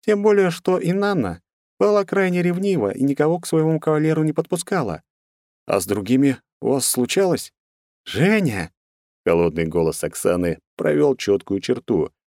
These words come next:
где Евгению следовало остановиться. "Я стараюсь быть к тебе благосклонной, но злоупотреблять моим расположением не следует. Моя личная жизнь тебя не касается".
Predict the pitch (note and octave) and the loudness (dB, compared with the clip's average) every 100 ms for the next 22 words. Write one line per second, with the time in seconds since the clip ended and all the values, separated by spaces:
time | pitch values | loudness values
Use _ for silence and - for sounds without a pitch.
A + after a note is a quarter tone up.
0 | - A2 C3+ D3+ C3 F#2 F#2+ F2+ F#2 - | -12 -4 0 2 0 0 0 0 -2 -2
1 | E2+ D#2+ D#2+ E2 E2 - A2+ B2 F2 - | -2 0 0 0 -2 -4 -2 0 -2 -4
2 | C#2 - _ _ _ _ _ _ C3 D3+ | -10 -12 _ _ _ _ _ _ -2 -2
3 | - F3 F3 E3 C#3 E3+ - - E3+ D#3 | 0 2 2 2 0 -2 -2 -2 0 2
4 | E3 F3 E3 - G3 D#3+ F#2+ E2 - _ | 0 -2 -6 -2 0 0 0 -4 -8 _
5 | _ _ - E3+ F#3 E3+ F3+ E3+ F3 F3 | _ _ -2 2 2 2 2 2 2 0
6 | D#3+ E3+ E3 E3+ E3 D#3+ - D3 C3+ C#3+ | 2 2 2 2 4 2 0 0 2 4
7 | D3+ D#3 E3+ - G#3 F#3 F#2+ E2+ - _ | 4 2 0 0 0 0 -2 -6 -10 _
8 | _ _ - G#2+ B2+ C3 - C#3 C3 F3+ | _ _ -4 0 2 2 2 2 2 0
9 | D#3 C#3 C#3+ D3 E3+ - G#2+ F#2 F2 | 0 0 2 2 0 0 -4 -4 -10